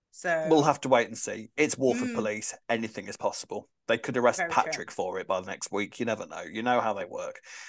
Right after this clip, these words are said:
Speaker 2: So,
Speaker 1: Mm-hmm.
Speaker 2: there we are then. Yeah, really, really, really strong. Another really, really, really strong week. It just, the show
Speaker 1: I
Speaker 2: is
Speaker 1: feel like
Speaker 2: just
Speaker 1: I've just relived it talking
Speaker 2: I know.
Speaker 1: about it.
Speaker 2: The show,
Speaker 1: <laughs> I'm
Speaker 2: your
Speaker 1: feeling
Speaker 2: heart's
Speaker 1: exhausted.
Speaker 2: thudding, you're sweating, it's all marvellous.
Speaker 1: Yeah.
Speaker 2: Um,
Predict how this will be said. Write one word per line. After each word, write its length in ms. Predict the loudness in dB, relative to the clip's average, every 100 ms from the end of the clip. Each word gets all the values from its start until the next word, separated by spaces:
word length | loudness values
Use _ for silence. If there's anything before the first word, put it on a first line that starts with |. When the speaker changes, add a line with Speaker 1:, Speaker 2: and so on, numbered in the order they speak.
| -20 _
Speaker 2:
So, 140 | 6 10
Speaker 1:
Mm-hmm. 360 | 12 10 6
Speaker 2:
there 160 | 8 10
we 100 | 12
are 180 | 12 10
then. 220 | 8 6 4
Yeah, 260 | 8 10 10
really, 520 | 6 4 6 4 2 -2
really, 400 | 0 2 2 -2
really 720 | -4 0 6 8 10 10 8
strong. 380 | 4 6 6 6
Another 540 | 2 6 8 8 4 0 -6
really, 400 | -2 0 0 -2
really, 480 | -4 -4 -4 -4 -10 -6
really 280 | -4 -4
strong 420 | -6 -2 -2 -2 -2
week. 380 | 0 -2 -6 -6
It 220 | -4 -4
just, 380 | 0 0 0 -4
the 80 | -2
show 440 | 2 8 8 8 4
Speaker 1:
I 40 |
Speaker 2:
is 240 | 0 0
Speaker 1:
feel 140 | 6 8
like 140 | 8
Speaker 2:
just 100 | 8
Speaker 1:
I've 60 | 8
just 140 | 6 6
relived 400 | 6 8 6 8
it 240 | 4 4 6
talking 280 | 6 8 8
Speaker 2:
I 100 | 10
know. 260 | 10 8
Speaker 1:
about 100 | 4
it. 60 | -8
Speaker 2:
The 100 | -8
show, 180 | -2 4
Speaker 1:
<laughs> 60 | 6
I'm 100 | 6
Speaker 2:
your 80 | 2
Speaker 1:
feeling 140 | 6
Speaker 2:
heart's 180 | 6 8
Speaker 1:
exhausted. 300 | 4 2 2
Speaker 2:
thudding, 360 | 4 4 2 0
you're 80 | -2
sweating, 560 | -2 2 2 4 2 2
it's 140 | 4
all 180 | 4 6
marvellous. 400 | 4 4 2 0
Speaker 1:
Yeah. 720 | 2 4 2 6 10 12 10
Speaker 2:
Um, 200 | 8 2